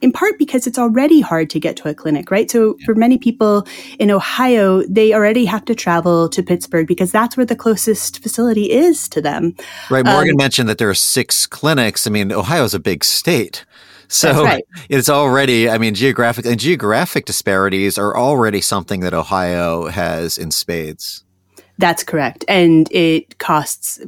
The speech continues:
Speaker 1: money to travel out of state and, you know, travel long distances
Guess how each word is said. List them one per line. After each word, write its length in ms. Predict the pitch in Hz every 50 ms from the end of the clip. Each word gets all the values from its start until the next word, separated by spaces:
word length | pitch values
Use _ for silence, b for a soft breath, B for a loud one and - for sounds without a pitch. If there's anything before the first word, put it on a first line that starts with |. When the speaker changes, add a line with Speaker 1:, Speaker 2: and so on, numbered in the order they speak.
| 196 185 - -
Speaker 1:
money 540 | - - 302 156 156 160 190 254 339 415 - -
to 400 | - - 208 175 160 156 151 151
travel 520 | 151 - - 165 143 143 151 165 233 311 302
out 200 | 190 165 151 156
of 120 | 147 147
state 440 | - - - 185 208 269 277 - -
and, 340 | 185 170 156 156 151 147 143
you 80 | 156
know, 60 | 143
travel 260 | - - 160 151 151 143
long 160 | 147 151 151
distances 720 | 160 156 - - 165 156 - - 156 147 151 - -